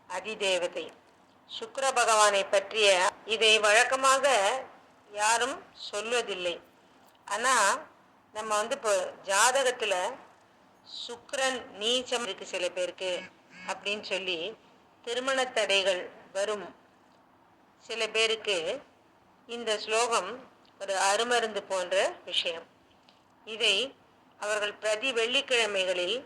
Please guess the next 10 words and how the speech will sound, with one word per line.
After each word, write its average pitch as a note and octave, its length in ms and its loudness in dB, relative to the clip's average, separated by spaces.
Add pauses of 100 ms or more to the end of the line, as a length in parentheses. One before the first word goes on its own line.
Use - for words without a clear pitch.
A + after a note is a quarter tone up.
(640)
சுக்கிரன் A#3+ 640 -4
நவக்கிரக A#3+ 460 2 (100)
படத்தை G3 440 0
வைத்து F3+ 400 -4 (960)
விளக்கேற்றி G3+ 720 -2 (1000)
மலர்களால் A3 680 2
அர்ச்சித்து F3+ 520 -6 (640)
இயன்றதை A3 640 0
நிவேதனம் G3 600 0
செய்து, F3+ 400 -4